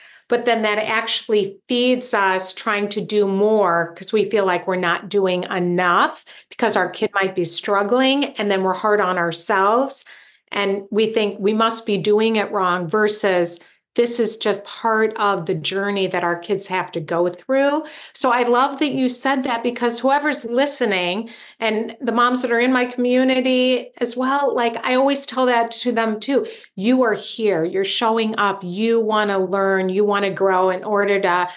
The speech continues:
support your kids more. And that's hu-, huge. And, and, uh, you're modeling that, wanting to learn and grow for your kid. And that does speak volumes to our kids when they see us trying to learn and grow and,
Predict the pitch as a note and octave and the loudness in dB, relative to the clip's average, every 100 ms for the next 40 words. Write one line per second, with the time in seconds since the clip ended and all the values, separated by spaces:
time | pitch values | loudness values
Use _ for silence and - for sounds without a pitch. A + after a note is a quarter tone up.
0 | - - - A3+ A3+ A#3 A3+ A#3+ G#3+ - | -16 -6 0 0 0 2 2 2 0 0
1 | A3+ A3 - F#3 E3+ F3 G3 G3 - - | 0 0 0 0 -2 0 -2 -2 -8 -6
2 | A3 G3 G3 - - - D4 B3+ E3+ D3+ | -6 -6 -8 -14 -12 -2 2 4 2 -2
3 | - - - - - - - G3 F#3 F3+ | -4 -6 -8 -20 -20 -12 -4 -2 0 -2
4 | F#3 - - F#3 F#3 F3+ F3+ F3+ A3 A#3 | -6 -8 -4 -2 0 0 0 0 0 0
5 | G#3 G#3 A3+ A#3+ G#3+ F3+ F3+ D#3+ - G3+ | 4 4 4 2 2 2 0 0 0 0
6 | G3+ G3 G#3+ G3 F#3 F3+ - F#3 F#3+ F#3 | 0 0 2 2 2 0 0 0 2 2
7 | F3+ G3+ F3 F3+ G#3+ F#3+ F#3 - F#3 F3+ | 0 0 -2 0 0 2 0 -2 -2 0
8 | F3+ F3+ F#3+ F3+ - F#3 E3+ F3 E3 E3+ | 0 -2 -2 0 0 0 0 2 2 0
9 | E3+ - E3+ D#3+ D#3+ F3 F3 F3+ E3 E3 | -2 -4 -2 -2 0 -2 0 -2 0 -2
10 | - G3+ F3 - B3 A#3 E3 E3 - - | 0 2 0 2 2 4 2 0 -4 -8
11 | - - - - _ - A3 G3+ F#3+ G3 | -18 -20 -20 -20 _ -6 -2 0 0 0
12 | F#3 G3 F#3 F3+ F3+ - G3+ F3+ F3 F#3 | 2 2 0 -2 -4 -4 -4 -4 -2 0
13 | F3 E3+ E3+ E3+ - F3+ E3+ E3+ F3 - | 2 2 2 0 -2 -2 -2 -4 -8 -14